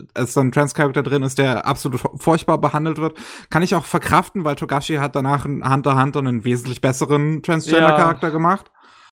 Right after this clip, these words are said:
Speaker 1: Ähm, also ich find das immer okay, wenn dann halt der Autor sich so redeemt, sozusagen.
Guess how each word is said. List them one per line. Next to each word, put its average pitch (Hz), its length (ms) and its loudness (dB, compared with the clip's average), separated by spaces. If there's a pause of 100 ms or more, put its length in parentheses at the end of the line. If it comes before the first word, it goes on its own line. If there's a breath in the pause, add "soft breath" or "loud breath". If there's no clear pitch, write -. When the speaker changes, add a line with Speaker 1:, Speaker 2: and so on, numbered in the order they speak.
(720)
Speaker 1:
Ähm, 139 1500 0
also 110 260 -2
ich - 80 0
find 123 160 0
das 113 160 -2
immer 127 220 2
okay, 107 340 0
wenn 110 100 2
dann 104 160 2
halt 107 200 0
der 90 120 0
Autor 104 400 0
sich 110 300 -4
so 104 220 2
redeemt, 107 600 2
sozusagen. 127 680 0